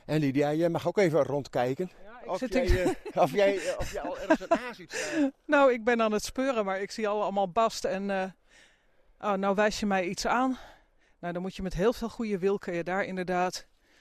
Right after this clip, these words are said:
Speaker 2: Ja, ja. Ja, hij, je trekt met je vinger de omtrek van die A langs en, eh, nu zie ik hem ook. Ongeveer zo groot als een A viertje. Een, eh,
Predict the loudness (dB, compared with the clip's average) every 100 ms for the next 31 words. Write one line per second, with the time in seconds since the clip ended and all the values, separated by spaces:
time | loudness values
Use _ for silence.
0 | _ -14 -12 -12 -14 -20 _ -20 _ -16
1 | -14 -16 _ _ _ _ _ -8 -4 -4
2 | -4 -6 -6 -8 -12 -20 -20 -20 -20 -20
3 | _ _ -20 -10 -10 -2 -2 0 -6 -4
4 | -2 0 2 2 2 2 0 -2 -2 -2
5 | -6 -4 -2 0 0 2 0 -2 -6 -6
6 | -8 -8 -10 -14 -10 -4 -2 0 -2 -2
7 | -4 -4 -6 -8 -18 _ -20 -20 -14 -6
8 | -2 -2 -2 0 0 0 -6 -6 -6 -4
9 | -2 -2 -2 -6 -8 -20 _ _ _ _
10 | -20 -20 _ _ -4 0 2 2 0 -2